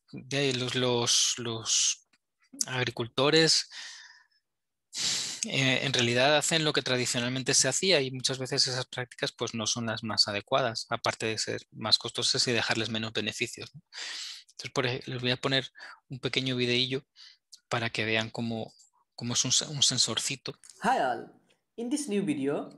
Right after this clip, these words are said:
Speaker 2: we are going to learn about
Speaker 1: Eh,
Speaker 2: I O T
Speaker 1: solo un
Speaker 2: Loretta's
Speaker 1: poquito, porque es un
Speaker 2: Smart Agriculture.
Speaker 1: es un hindú hablando inglés y son terribles. <laughs> No se les entiende nada.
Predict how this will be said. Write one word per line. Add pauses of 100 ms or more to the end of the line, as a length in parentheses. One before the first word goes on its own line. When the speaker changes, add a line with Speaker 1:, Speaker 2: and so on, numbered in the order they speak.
(140)
Speaker 2:
we
are
going
to
learn
about (100)
Speaker 1:
Eh,
Speaker 2:
I
O
T
Speaker 1:
solo
un
Speaker 2:
Loretta's
Speaker 1:
poquito,
porque
es
un
Speaker 2:
Smart
Agriculture. (580)
Speaker 1:
es
un
hindú
hablando
inglés
y
son
terribles. (260)
<laughs>
No
se
les
entiende
nada.